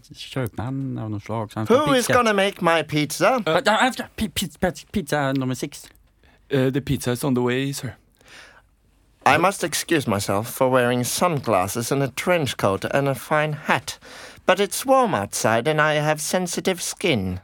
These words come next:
Speaker 3: I, I, I need to talk to my colleague for a second. Svante.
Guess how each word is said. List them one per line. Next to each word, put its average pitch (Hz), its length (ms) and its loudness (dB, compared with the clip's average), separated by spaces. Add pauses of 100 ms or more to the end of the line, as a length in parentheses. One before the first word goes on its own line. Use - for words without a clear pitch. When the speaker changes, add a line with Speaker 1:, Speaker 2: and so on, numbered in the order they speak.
(240)
Speaker 3:
I, 127 120 -2 (520)
I, 131 60 -2
I 131 260 -4
need 123 160 -4
to - 80 -20
talk 131 220 -10
to 143 100 -10
my 135 340 -6
colleague 117 300 -8
for 135 100 -10
a 127 40 -10
second. - 280 -16 (1000)
Svante. 117 380 -10